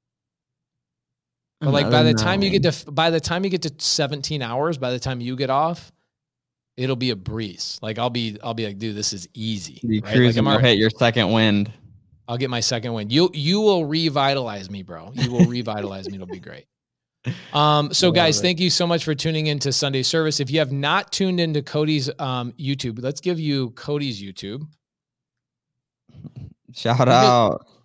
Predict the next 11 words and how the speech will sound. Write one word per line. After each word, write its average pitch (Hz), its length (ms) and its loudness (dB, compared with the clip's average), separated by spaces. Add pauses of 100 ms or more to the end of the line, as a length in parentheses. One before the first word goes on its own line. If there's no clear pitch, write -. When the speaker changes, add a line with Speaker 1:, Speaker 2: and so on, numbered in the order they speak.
(120)
Speaker 1:
Shout 143 320 -2
out. 143 260 0
We 180 140 -2
just 262 220 -2
got 208 280 2
a 151 60 -2
new 160 580 2 (160)
editor, 135 420 -4
which 107 200 -8
is 104 100 -8
dope. 104 420 -8